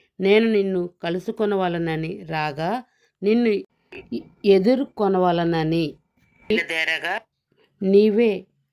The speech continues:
కనబడితివి. నా మంచము మీద రత్న కంబులను,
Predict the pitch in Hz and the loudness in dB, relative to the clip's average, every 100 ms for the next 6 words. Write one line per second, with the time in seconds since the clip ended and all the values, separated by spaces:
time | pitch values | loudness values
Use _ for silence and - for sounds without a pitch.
0 | - 170 160 156 170 160 170 151 156 147 | -8 -4 -4 -2 -4 -4 -6 -4 -4 -6
1 | - _ _ _ 185 190 185 180 202 240 | -10 _ _ _ 0 2 4 2 0 0
2 | 254 247 190 170 165 160 - _ _ - | 0 2 0 0 -2 -6 -10 _ _ -4
3 | 180 208 220 214 196 175 170 190 180 160 | -4 0 0 0 -2 -2 0 0 0 0
4 | 156 | -2